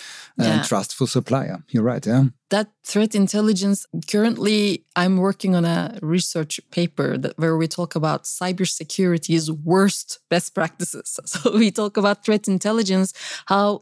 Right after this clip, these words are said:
Speaker 2: either organizations don't even look for that. Do I have a, does my name work around the billboards on dark
Speaker 1: Right.
Speaker 2: web, right? So that, or they have threat intelligence, but only at the technical level,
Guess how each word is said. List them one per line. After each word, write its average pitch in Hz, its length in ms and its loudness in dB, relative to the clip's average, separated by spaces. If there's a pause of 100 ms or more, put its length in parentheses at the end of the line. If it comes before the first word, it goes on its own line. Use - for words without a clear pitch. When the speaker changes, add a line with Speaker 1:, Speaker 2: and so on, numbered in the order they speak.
Speaker 2:
either 226 360 4
organizations 196 800 0
don't 190 380 2
even 170 460 2 (320)
look 170 240 2
for 202 140 2
that. 240 260 0 (100)
Do 170 180 2
I 190 180 4
have 180 180 0
a, 165 260 2 (340)
does 185 200 4
my 190 140 4
name 185 520 2 (400)
work 190 280 2
around 180 600 2
the 165 460 2
billboards 196 560 4
on 208 140 2
dark 254 120 4
Speaker 1:
Right. 262 140 4
Speaker 2:
web, 160 360 2
right? 214 220 0
So 180 280 -2
that, 202 380 0
or 220 360 4 (400)
they 190 180 4
have 233 680 -2 (340)
threat 214 280 2
intelligence, 208 880 0 (480)
but 190 240 2
only 226 280 6
at 202 80 0
the - 60 -12
technical 202 380 2
level, 220 420 2